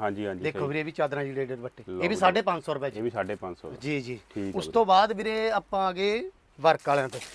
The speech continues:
Speaker 1: ਓਕੇ।
Speaker 2: ਵਰਕ ਵਾਲਿਆਂ ਦੀ ਕਲੈਕਸ਼ਨ ਦਿਖਾਉਣੇ ਵੀਰੇ ਤੁਹਾਨੂੰ।
Speaker 1: ਲਓ ਜੀ, ਹੁਣ ਵਰਕ ਵਾਲੇ ਦਿਖਾਉਣੇ ਹੁਣ।
Speaker 2: ਹਾਂਜੀ। ਪਿਓਰ ਚਾਕਲੇਟ ਤੇ ਵੀਰੇ,
Speaker 1: ਠੀਕ ਆ
Speaker 2: ਪੈਚ
Speaker 1: ਜੀ।
Speaker 2: ਵਰਕ।
Speaker 1: ਠੀਕ ਆ ਜੀ।
Speaker 2: ਲਓ ਵੀਰੇ,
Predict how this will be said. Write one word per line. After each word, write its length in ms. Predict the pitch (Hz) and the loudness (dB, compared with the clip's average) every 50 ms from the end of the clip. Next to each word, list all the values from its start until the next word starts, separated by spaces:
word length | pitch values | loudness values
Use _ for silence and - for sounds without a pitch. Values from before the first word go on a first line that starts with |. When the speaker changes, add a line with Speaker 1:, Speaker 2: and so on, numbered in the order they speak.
| - - | -10 -8
Speaker 1:
ਓਕੇ। 300 | 113 110 - - 113 95 85 - - - - - - - - - - 156 | -8 -6 -4 -2 -4 -4 -4 -6 -14 -16 -16 -16 -14 -12 -12 -10 -8 -6
Speaker 2:
ਵਰਕ 200 | 151 139 - 165 | -6 -6 -4 -2
ਵਾਲਿਆਂ 140 | 160 156 | -2 -2
ਦੀ 60 | 160 151 | -2 -4
ਕਲੈਕਸ਼ਨ 380 | - 156 147 131 - 147 147 | -4 -4 -4 -4 -6 -10 -8
ਦਿਖਾਉਣੇ 260 | 139 143 160 160 156 | -8 -6 -6 -6 -6
ਵੀਰੇ 180 | 127 110 120 120 | -6 -8 -8 -10
ਤੁਹਾਨੂੰ। 680 | 113 120 110 104 - - - - - - - 92 92 92 | -10 -10 -14 -14 -16 -18 -20 -20 -20 -16 -14 -10 -8 -8
Speaker 1:
ਲਓ 160 | 87 87 87 | -8 -8 -8
ਜੀ, 60 | 92 | -8
ਹੁਣ 140 | 90 98 98 | -8 -8 -6
ਵਰਕ 280 | 90 90 87 - - | -4 -4 -4 -2 -4
ਵਾਲੇ 120 | 90 90 87 | -6 -6 -6
ਦਿਖਾਉਣੇ 260 | 87 87 90 85 87 | -6 -8 -10 -10 -10
ਹੁਣ। 280 | 87 87 - - 143 139 | -10 -8 -8 -6 -6 -6
Speaker 2:
ਹਾਂਜੀ। 200 | 123 113 117 - - - - - - - - - - - - - - - - - - - - | -8 -8 -10 -12 -12 -16 -18 -16 -14 -14 -12 -12 -14 -14 -14 -14 -16 -16 -18 -18 -14 -4 4
ਪਿਓਰ 240 | 175 170 185 226 233 | 8 10 10 10 8
ਚਾਕਲੇਟ 460 | - - 202 180 - 175 170 175 160 | 8 6 4 4 6 8 6 6 6
ਤੇ 120 | - 156 151 | 6 0 -2
ਵੀਰੇ, 160 | 151 160 170 | 0 0 -2
Speaker 1:
ਠੀਕ 380 | - - - - - - 180 | -4 -6 -18 -14 -4 4 6
ਆ 60 | 175 170 | 8 8
Speaker 2:
ਪੈਚ 120 | 175 185 | 8 6
Speaker 1:
ਜੀ। 100 | - 208 | 4 6
Speaker 2:
ਵਰਕ। 200 | 175 165 151 - - 127 - - - - - | 6 6 6 6 0 -10 -10 -10 -12 -10 -2
Speaker 1:
ਠੀਕ 260 | - 120 110 110 104 | 4 6 6 8 8
ਆ 60 | 110 95 | 6 4
ਜੀ। 100 | 87 85 82 - - - - - - - - - - - - - - - - - - - - 180 175 | 4 0 -4 -6 -10 -10 -10 -10 -10 -12 -14 -14 -14 -12 -12 -10 -10 -12 -12 -10 -10 -8 -2 2 6
Speaker 2:
ਲਓ 200 | 175 175 151 131 | 8 8 8 6
ਵੀਰੇ, 160 | 120 120 120 | 4 -2 -8